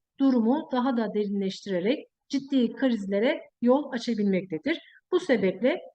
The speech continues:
çatışma durumlarına vakit kaybetmeden müdahale etmekte yarar vardır. Küçük çapta olsa dahi her çatışmada tarafları yüzleştirmek, uzlaştırmak ve iş yerinde uzun soluklu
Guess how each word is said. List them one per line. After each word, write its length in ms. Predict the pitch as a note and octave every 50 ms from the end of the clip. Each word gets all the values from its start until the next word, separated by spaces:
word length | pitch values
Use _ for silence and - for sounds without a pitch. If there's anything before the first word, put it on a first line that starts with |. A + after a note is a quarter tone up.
| _ _ _
çatışma 520 | - F4+ E4 - D4+ C#4 - C#4 B3+ A3+
durumlarına 680 | G#3+ G3+ G3+ G3+ F#3+ F3+ F3 E3+ F3+ G#3+ C4 D#4 D#4+ - - - -
vakit 320 | C#4 C#4 C#4 - D#4 -
kaybetmeden 800 | - - C#4 C#4 C4+ B3+ C4+ B3+ C4 A3 G3 F#3 G3 A3+ D4 D4+ - - _ _ -
müdahale 460 | D4 C#4 A#3+ C4 A#3 G#3 G3+ F#3+ -
etmekte 480 | A3 G#3+ - F#3+ F3+ F#3 - - E4 F#4 - - _ _
yarar 360 | A#3+ B3 A#3 A3 G#3+ B3 D4 - -
vardır. 640 | A3+ G3+ F#3 E3 D#3 - - - - - - _ _ _ _ _ - - - - _ _ _ _ _ _ _
Küçük 360 | - - E4 - A#4 B4 A#4+
çapta 420 | - - E4 - - - - A#3 A#3
olsa 420 | A#3 A#3 B3+ A#3 - - D4+ B3+
dahi 420 | A#3 G#3+ F#3 F3 F#3+ B3 F4 G4 - _ _ _ _
her 240 | - - E4+ F4+ F4+
çatışmada 640 | - - C4+ A#3 - - - G#3+ F#3+ F#3 A#3+ C#4 D#4 - -
tarafları 480 | - C#4 C4+ C4+ C4 C4+ C4 B3+ B3 B3+
yüzleştirmek, 920 | B3 B3 A#3 A3 A#3 A#3+ A3+ A#3 - - G#3 F#3 F3 F3 G3 A#3+ A3+ - _ _ _ _
uzlaştırmak 840 | B3+ A#3+ A#3 A#3+ A#3+ A3+ A3+ A3+ - - G#3+ G3 F#3 F3+ F#3+ A#3+ A#3 - _ _ _ _
ve 60 | C4+ C#4
iş 280 | D4 F4 F#4 - - D4
yerinde 240 | B3+ A3+ G#3 G3
uzun 360 | F3+ - - A3+ G3+ G#3 E4+ F4+
soluklu 600 | - - - A3+ G3 G3+ G#3+ G3+ A#3+ C#4+ D4+